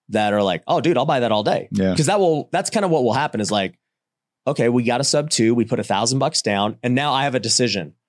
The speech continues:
Speaker 1: Do I wanna keep that?
Speaker 2: Yeah.
Speaker 1: Or is there some guy," and I don't even wanna say some sucker.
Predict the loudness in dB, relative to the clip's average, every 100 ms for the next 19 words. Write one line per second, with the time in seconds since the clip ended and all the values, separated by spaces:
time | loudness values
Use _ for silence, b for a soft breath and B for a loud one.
0 | _ _ _ -2 0 2 0 0 0 0
1 | -2 -2 -6 -8 -8 -10 _ _ _ _
2 | _ -2 2 2 2 0 -2 -6 _ -2
3 | 0 0 0 0 0 0 0 0 0 0
4 | 0 0 2 0 0 0 0 -2 -4 -6
5 | -6